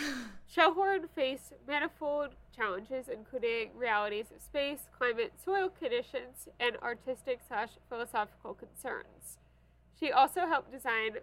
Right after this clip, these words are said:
Speaker 2: walkways for pedestrian flow. <coughs> Among the artistic slash philos-, uh,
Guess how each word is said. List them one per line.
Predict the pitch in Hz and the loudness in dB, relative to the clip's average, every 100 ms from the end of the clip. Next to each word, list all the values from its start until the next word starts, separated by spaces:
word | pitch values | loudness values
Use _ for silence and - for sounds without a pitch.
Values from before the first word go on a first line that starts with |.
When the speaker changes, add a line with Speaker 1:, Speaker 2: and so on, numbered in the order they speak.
| - - - | -14 -20 0
Speaker 2:
walkways | 254 285 - 311 294 294 | 6 6 6 -2 -2 -2
for | - 247 | -4 -4
pedestrian | 226 233 220 - 226 214 | -2 -4 -4 -2 -2 0
flow. | - 302 277 240 262 - - - - - - | 4 8 8 8 6 4 2 -6 -6 -12 -18
<coughs> | - - - - - | -20 -20 -20 -10 -2
Among | 269 285 285 285 | 4 6 6 2
the | 302 262 247 | 4 6 6
artistic | 240 277 262 302 - | 4 0 -8 -8 -8
slash | - 233 - - | 0 0 0 -12
philos-, | 247 247 285 - - | -2 0 0 -4 -4
uh, | 247 254 247 | 2 4 4